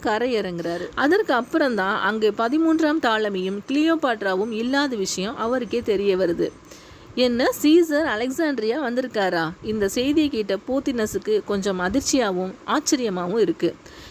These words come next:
இந்த சமயத்துல கிளியோபாட்ராவோட போர் செய்து எதுவுமே ஆக போறது இல்ல. முதல்ல சீசரை போய் சந்திப்போம், அவரை மகிழ்விக்கணும், அவரது முழு ஆதரவோட கிளியோபாட்ராவை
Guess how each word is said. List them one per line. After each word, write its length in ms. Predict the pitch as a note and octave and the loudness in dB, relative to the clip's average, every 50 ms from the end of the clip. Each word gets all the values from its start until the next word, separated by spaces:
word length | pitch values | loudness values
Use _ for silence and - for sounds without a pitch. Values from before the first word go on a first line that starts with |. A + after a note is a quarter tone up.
| - - | -4 0
இந்த 300 | C#4 C#4+ D#4+ E4+ F4+ F#4+ - | 4 4 6 6 4 4 2
சமயத்துல 600 | E4 D4 C#4+ C4+ B3+ B3 A#3 B3+ B3 B3+ C4 C4+ C4+ - | 2 0 2 0 0 0 -2 -2 -2 0 0 0 -2 -2
கிளியோபாட்ராவோட 960 | C#4 C4 C#4 C#4+ C#4+ B3+ B3+ B3 A#3 A#3 A#3 A3 A3 G#3+ A3 A3 A3+ A#3 A#3 A#3 | -2 0 2 2 0 2 0 -2 -2 0 0 0 2 2 0 0 0 0 -2 -2
போர் 220 | - B3+ C4 C4+ | 0 2 2 2
செய்து 480 | B3+ - A#3+ A3+ A3 G3+ A3+ A#3+ A#3 G#3 | 2 0 -2 -2 -2 -2 -2 -4 0 2
எதுவுமே 420 | G#3 G#3 G#3+ B3+ C4 B3 G#3+ A3 | 2 2 4 2 -2 -2 -2 -2
ஆக 340 | A#3 G#3+ G3 G3 G#3+ A#3 A#3+ G#3 - | -2 0 -2 -2 -2 -2 -4 -4 -2
போறது 220 | F#3 F3+ F3+ F#3 | -2 -2 0 0
இல்ல. 320 | G#3+ F#3+ F3+ F3 F3 E3+ - - - - - - - - - - | 2 2 2 2 2 0 -2 -6 -14 -20 -18 -18 -20 -16 -6 0
முதல்ல 540 | A3 B3 B3 D#4 F4 F4 D#4+ D4 C#4+ C#4 D4 - | 0 2 4 4 4 4 4 4 2 2 2 2
சீசரை 340 | D#4+ D#4+ E4 - D#4 C4 A3+ | 4 4 4 4 4 0 0
போய் 220 | - - G3 A3+ - - | 0 -2 -4 -4 -4 -4
சந்திப்போம், 480 | F#3 F3 F3+ F3+ F3 - - D#3 C#3 - - - - - | -4 -2 0 -2 -2 -2 -4 -10 -10 -12 -16 -20 -20 -8
அவரை 420 | - G#3 A#3+ C4+ D#4 E4+ E4+ D#4 | -4 -2 0 2 4 4 4 2
மகிழ்விக்கணும், 680 | A#3 C4+ B3+ A3+ B3+ A#3 G#3 F#3+ - G3 F3 F3 E3 - - - - - - - - _ | 2 0 -2 -2 -4 -6 -6 -6 -4 -4 -2 -2 -4 -6 -10 -18 -20 -20 -20 -20 -6 _
அவரது 460 | F#3+ G#3+ A#3+ C#4 D4 C#4 B3 B3+ A#3 | 0 2 4 4 2 4 2 2 0
முழு 400 | A3 A3+ B3+ C#4+ E4 F#4+ G#4 D#4+ | 2 2 2 2 4 4 2 2
ஆதரவோட 720 | A3+ G#3+ A#3+ B3+ C4+ C4 B3 G#3+ G3 G3+ F#3+ F#3+ G#3 A3 - - | 0 0 2 2 2 2 2 2 0 0 0 -2 -2 -4 -4 -4
கிளியோபாட்ராவை 680 | C4+ C4 C4+ C#4 C4+ A#3+ A3+ G3 F3+ - E3 E3+ F3 - | -4 -2 0 0 0 0 0 -2 -2 -2 -2 -2 -2 -2